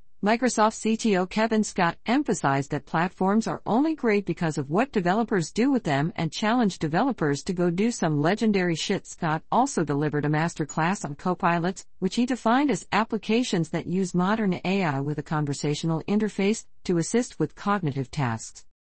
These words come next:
Expanding on our coverage of A I, Red Hat has announced the launch of OpenShift A I,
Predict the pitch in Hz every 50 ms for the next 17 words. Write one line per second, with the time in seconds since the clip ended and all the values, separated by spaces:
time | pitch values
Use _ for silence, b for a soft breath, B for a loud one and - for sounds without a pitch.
0 | _ _ _ _ _ _ _ _ _ _ _ _ _ _ _ _ - 185 185 -
1 | - - 196 196 202 196 185 175 160 156 156 147 - - - 233 240 226 180 151
2 | 135 131 147 135 139 135 156 175 180 175 151 139 131 131 131 131 - - - -
3 | - - 160 165 156 151 160 180 220 233 185 160 139 147 139 139 143 147 165 175
4 | - - 139 139 147 147 170 196 214 - 165 143 139 - - 180 - 190 185 -
5 | - - 190 185 - - - - 160 180 190 202 208 185 147 127 123 123 123